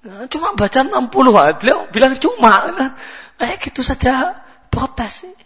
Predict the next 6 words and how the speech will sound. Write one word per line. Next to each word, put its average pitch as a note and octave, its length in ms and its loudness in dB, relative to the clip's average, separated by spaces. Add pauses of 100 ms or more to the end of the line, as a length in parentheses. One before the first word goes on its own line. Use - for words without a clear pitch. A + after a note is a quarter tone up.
(260)
Ini G4 80 -18
semangat D#4 400 -10
belajar C4 380 -10
mati. - 400 -16 (2250)
"Ya F#3+ 160 -2
sudah, G#3 640 6